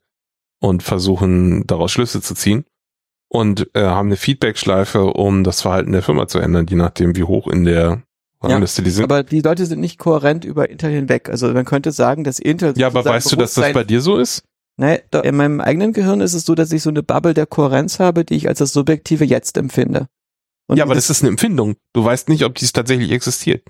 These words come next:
Speaker 2: Nee, sie existiert nicht tatsächlich, sie ist Software, sie ist virtuell. Es existiert als ob, ist aber kausal wirksam.
Speaker 1: Na, das ist doch aber auch nur eine Hypothese, du weißt es halt nicht.
Speaker 2: Nee, es ist, äh, Voraussage, die sehr, äh, gute Mo-, äh, äh,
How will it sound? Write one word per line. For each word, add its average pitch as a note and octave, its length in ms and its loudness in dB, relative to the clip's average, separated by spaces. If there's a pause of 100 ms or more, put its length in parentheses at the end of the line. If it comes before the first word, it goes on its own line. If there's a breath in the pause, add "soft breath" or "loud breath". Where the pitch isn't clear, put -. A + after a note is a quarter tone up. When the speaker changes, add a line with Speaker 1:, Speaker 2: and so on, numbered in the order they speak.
Speaker 2:
Nee, C3 140 2
sie C3+ 140 2
existiert F3+ 540 -2
nicht F3+ 220 0
tatsächlich, E3+ 480 -2
sie - 80 -6
ist - 140 -4
Software, A2+ 420 0
sie B2+ 120 -4
ist A#2+ 160 -6
virtuell. C3+ 500 2 (320)
Es B2 100 -4
existiert D3+ 560 0
als - 320 -2
ob, D#3 220 0
ist C#3 100 -6
aber C3 160 -4
kausal C3+ 380 0
wirksam. - 500 -4 (880)
Speaker 1:
Na, A2+ 100 2
das G#2 180 0
ist C#3 120 -2
doch C#3+ 100 0
aber D3+ 140 0
auch G3+ 80 2
nur D#3 100 4
eine A#2 80 4
Hypothese, G2+ 540 0
du F#2+ 120 0
weißt A#2+ 220 -2
es - 100 -6
halt F#2 140 0
nicht. - 240 -4 (640)
Speaker 2:
Nee, C3 340 0
es C#3 220 0
ist, - 200 -6
äh, C3+ 140 0 (220)
Voraussage, D3 540 0
die C#3 140 -2
sehr, C3+ 260 0
äh, C3 200 0
gute D3+ 240 -2
Mo-, C#3 100 -4
äh, - 380 -2
äh, - 40 0